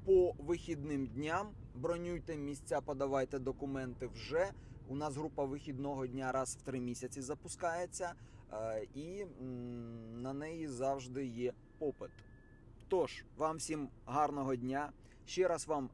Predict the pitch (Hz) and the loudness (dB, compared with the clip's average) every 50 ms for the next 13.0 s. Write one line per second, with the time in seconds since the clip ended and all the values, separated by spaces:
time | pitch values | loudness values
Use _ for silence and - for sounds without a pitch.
0 | - 120 131 156 156 160 - 156 151 147 139 135 - 120 113 117 151 147 143 - | -4 0 4 4 4 4 2 0 0 2 0 0 -2 -4 0 2 4 4 4 4
1 | - 120 123 139 127 120 120 117 117 120 127 151 160 - - - - - - 123 | 2 0 0 0 0 0 0 0 0 0 0 -2 -4 -6 -14 -20 -18 -16 -12 -2
2 | 127 156 170 175 175 170 - 131 135 139 139 135 123 147 185 190 175 - 196 180 | 2 4 6 8 6 6 4 2 0 0 0 -2 -2 -4 -4 -4 -2 -2 -2 -4
3 | - - - 165 160 - - - 196 190 - - - 180 160 143 160 160 165 170 | -4 -4 -6 -6 -8 -4 -4 -2 -4 -4 -4 -4 -4 -2 -2 -2 -2 -2 -2 -4
4 | - - - 180 165 - 190 190 196 160 180 175 - - - 185 180 185 185 185 | -4 -4 -4 -4 -2 0 2 2 2 2 0 -2 -2 -2 0 2 4 4 4 2
5 | 165 - - - - - - 131 160 156 - 175 170 165 160 160 151 139 139 127 | 0 -4 -10 -12 -10 -6 0 0 0 2 2 2 0 0 0 -2 2 4 4 4
6 | 110 113 - - 98 98 95 - - - - - - 165 165 165 160 - 170 160 | 2 0 -6 -8 -8 -10 -10 -12 -12 -12 -10 -2 0 2 4 4 2 2 0 -2
7 | 156 160 160 156 175 185 190 185 185 - - 175 180 175 170 175 175 - - - | -2 -4 -2 0 2 4 4 4 2 0 -2 -2 0 0 2 0 0 -2 -6 -10
8 | - - 117 120 120 120 120 120 - - - 156 147 143 143 143 175 190 175 175 | -10 -6 -4 -2 0 0 0 0 -2 -2 0 2 2 2 2 0 -2 -2 0 0
9 | 170 165 - - 180 175 165 156 - - - - - 202 233 214 185 170 143 135 | 0 0 0 0 0 0 0 -2 -6 -8 -10 -8 -4 0 2 2 2 2 0 0
10 | 151 170 196 - - 190 185 180 175 175 165 - - - - - 123 123 139 156 | -2 -2 -2 -2 -2 0 0 2 2 2 2 0 -4 -6 -4 -2 0 0 0 0
11 | 160 - - 165 160 165 156 151 165 - - 185 175 170 170 170 160 160 156 156 | 0 0 2 2 4 4 2 0 0 2 4 4 4 6 6 4 4 4 4 2
12 | 151 147 120 135 131 139 160 180 - 233 - - - - 165 151 135 120 107 107 | 2 2 0 0 0 0 0 0 0 0 -2 0 0 2 2 2 2 2 2 0